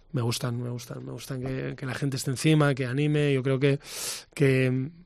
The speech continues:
bueno, es muy importante, sobre todo en momentos difíciles, ¿no? Que la gente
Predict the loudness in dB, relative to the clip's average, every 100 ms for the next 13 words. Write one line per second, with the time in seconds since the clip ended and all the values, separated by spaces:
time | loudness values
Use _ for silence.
0 | _ _ _ -12 -10 -10 -10 0 4 4
1 | 4 -2 -2 -4 -4 -6 -6 -8 -10 -12
2 | -14 -12 -10 -6 -2 0 0 0 -2 -2
3 | -4 -4 -4 -2 -4 -4 -6 -6 -6 -4
4 | -4 -4 -6 -8